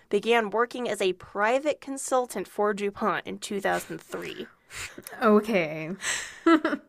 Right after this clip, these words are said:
Speaker 1: They also had other private consultant agencies to help them build their defense, as I said before, but this is where they're being sourced from.
Speaker 2: Right.
Speaker 1: In two thousand three, the Weinberg Group's vice president wrote the following in a memo.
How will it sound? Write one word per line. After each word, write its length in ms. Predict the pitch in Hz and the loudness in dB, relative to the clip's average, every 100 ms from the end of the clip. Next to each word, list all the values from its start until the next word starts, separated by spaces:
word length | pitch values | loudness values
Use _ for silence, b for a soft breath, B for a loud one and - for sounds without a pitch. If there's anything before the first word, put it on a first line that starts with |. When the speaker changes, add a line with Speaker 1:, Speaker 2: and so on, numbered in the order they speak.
| _ - | _ 0
Speaker 1:
They 100 | 226 | 2
also 320 | 254 277 339 | 4 4 4
had 180 | 302 247 - | 6 8 8
other 260 | 202 226 | 6 6
private 380 | 240 - 196 196 | 4 4 4 4
consultant 500 | 202 202 196 196 - | -4 -6 -4 -4 -4
agencies 560 | - 185 175 170 165 160 | -2 -2 -4 -6 -6 -6
to 100 | 165 | -8
help 180 | 160 - | -6 -4
them 160 | 180 | -4
build 220 | 175 151 151 | -2 -2 -4
their 100 | 147 | -8
defense, 400 | - - - - | -10 -12 -10 -8
as 100 | 175 | -6
I 120 | 185 | -4
said 240 | - 160 | -4 -4
before, 420 | 160 156 147 131 | -6 -6 -4 -2
but 220 | 160 160 - | -4 -6 2
this 240 | 240 - | 2 2
is 140 | 269 247 | -4 0
where 200 | 214 208 | 4 4
they're 140 | 180 | 2
being 240 | 170 156 | 0 -4
sourced 480 | 156 - 131 - - | -6 -4 -2 -4 -6
from. 320 | - - - 240 b b | -4 -4 -6 -10 b b
Speaker 2:
Right. 420 | 185 165 165 170 170 - - - | -4 -2 -4 -6 -8 -12 -12 -6
Speaker 1:
In 140 | 214 | -6
two 180 | 294 311 | -2 4
thousand 420 | 285 247 220 196 | 6 6 2 -6
three, 380 | 214 220 180 180 | 0 4 4 4
the 160 | 196 | 0
Weinberg 680 | 185 202 220 254 220 190 175 | 2 2 2 0 0 0 0
Group's 400 | - 180 170 - | 0 0 -2 -6
vice 400 | 185 190 226 - | 2 4 4 0
president 560 | - 175 180 170 165 - | 0 0 0 -4 -6 -2
wrote 240 | 175 - | 0 0
the 140 | 185 | -4
following 720 | - - 247 254 196 180 165 | -4 2 4 4 2 -2 -4
in 160 | - 156 | -6 -6
a 40 | |
memo. 480 | 160 156 156 143 214 | -4 -4 -6 -10 -14